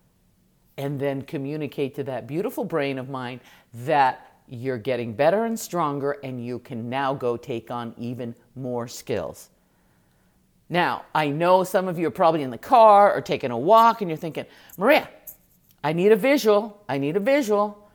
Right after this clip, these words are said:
Hey, coach, I need a visual." So what I've done is I've actually taken a visual, and I've put these little smiley faces and the little sad faces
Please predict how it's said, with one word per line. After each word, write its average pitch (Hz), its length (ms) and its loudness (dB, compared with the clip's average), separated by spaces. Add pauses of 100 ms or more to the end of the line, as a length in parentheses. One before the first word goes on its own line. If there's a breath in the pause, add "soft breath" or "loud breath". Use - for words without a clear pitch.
(120)
Hey, 233 160 4
coach, 170 400 0
I 160 60 -2
need 160 160 -2
a 165 60 0
visual." 151 500 -2
So 190 180 0
what 160 160 4
I've 208 140 2
done 175 360 4 (200 loud breath)
is 151 160 -4
I've 165 140 2
actually 175 520 -2 (260 loud breath)
taken 202 340 0
a 240 40 -2
visual, 156 580 -2 (200 soft breath)
and 143 140 -6
I've 135 180 -10
put 226 320 0
these 190 320 -6 (180)
little 190 360 2
smiley 202 500 -2
faces 190 500 -4
and 175 160 0
the 185 80 0
little 185 220 -2
sad 208 440 6
faces 156 440 -4